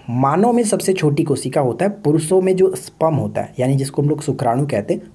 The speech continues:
वो होता है मानव शरीर की सबसे छोटी कोशिका। अगर मानव में सबसे बड़ी कोशिका पूछे, मानव में सबसे बड़ी कोशिका, यहाँ तो आपने देखा कि सबसे बड़ी कोशिका शुतुरमुर्ग के अंडे की होता है,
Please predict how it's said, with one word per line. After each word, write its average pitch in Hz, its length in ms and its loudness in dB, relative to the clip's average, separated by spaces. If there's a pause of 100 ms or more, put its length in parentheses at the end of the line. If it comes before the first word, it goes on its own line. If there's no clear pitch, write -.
वो 151 200 4
होता 107 200 -2
है 104 80 -8
मानव 135 280 0
शरीर 156 220 0
की 165 60 0
सबसे 156 300 -4
छोटी 127 560 -8
कोशिका। - 480 -14 (380)
अगर 226 220 4
मानव 170 380 2
में 254 100 4
सबसे 202 320 2
बड़ी 151 320 2
कोशिका 190 380 2
पूछे, 113 380 -6
मानव 135 320 0
में 220 80 4
सबसे 208 220 0
बड़ी 156 180 2
कोशिका, 107 340 -4
यहाँ 123 320 -4
तो 180 80 2
आपने 170 180 2
देखा 151 200 0
कि - 120 -6
सबसे 156 260 -2
बड़ी 151 160 2
कोशिका 156 320 -2
शुतुरमुर्ग 143 440 -2
के 165 80 2
अंडे 165 140 2
की - 100 0
होता - 160 -6
है, - 60 -12